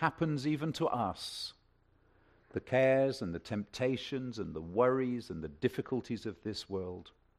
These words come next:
the sins of this world, come along and they take our eye off of the Savior. They take our eye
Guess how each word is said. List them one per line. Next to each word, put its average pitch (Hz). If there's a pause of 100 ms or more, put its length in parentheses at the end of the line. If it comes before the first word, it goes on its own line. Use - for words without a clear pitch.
(640)
the 113
sins 113
of 87
this -
world, 82 (1400)
come 123
along 85 (2000)
and 101
they 98
take 120
our 101
eye 82 (1040)
off -
of -
the 104
Savior. 87 (1700)
They 104
take 123
our 110
eye 117